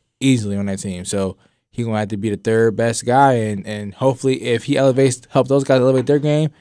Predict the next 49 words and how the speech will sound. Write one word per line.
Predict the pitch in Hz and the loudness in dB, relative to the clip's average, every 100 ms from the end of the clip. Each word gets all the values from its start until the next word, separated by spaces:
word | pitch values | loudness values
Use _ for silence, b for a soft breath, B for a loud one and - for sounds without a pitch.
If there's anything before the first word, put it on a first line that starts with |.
| b b | b b
then | 160 165 | 0 2
he | 165 | 4
could | 202 185 | 4 4
be | 139 | 4
the, | 113 | 4
he | 143 | 2
could | 208 185 | 2 4
be | 143 | 6
an | |
all-star, | 113 110 113 107 98 | 6 4 0 -4 -4
you | 113 | -6
know, | 110 | -8
at | 107 | -6
some | 117 | -6
point | 104 117 | -4 -4
if | 107 - | -4 0
they, | 113 104 - _ | -2 -2 -8 _
the | 98 | -14
team | - 120 113 | -8 -4 -4
is, | 104 | -4
you | 113 | -4
know, | 107 107 - _ _ _ - | -4 -6 -10 _ _ _ -10
like | 110 | -6
I | 107 | -4
said, | - 101 | -2 -4
first, | 101 113 - - | -2 -2 -4 -12
first, | - 113 | -6 -4
second | - 110 104 | -4 -4 -4
seed, | 120 107 98 | -2 -2 -4
and | 98 | -6
he | 101 113 104 - | -4 -4 -6 -6
puts | 123 | -2
up | 113 107 | -2 0
good | 110 | -2
numbers. | 113 101 | -2 -2
But | 131 | 0
he | |
always | 143 139 147 | 2 2 2
hurt | 139 | 0
too. | 139 101 - | 0 -2 -4
He | - | 0
always | 151 143 | 2 2
hurt. | 139 - _ _ _ _ _ _ _ _ _ _ _ _ - | 0 -2 _ _ _ _ _ _ _ _ _ _ _ _ -12
Uh, | 101 104 | -6 -4
Lonzo | 117 117 113 | -4 0 2
always | 110 104 | 2 0
hurt, | 104 85 | -2 -6
man. | 87 85 | -6 -8
So, | - 90 85 | -6 -6 -6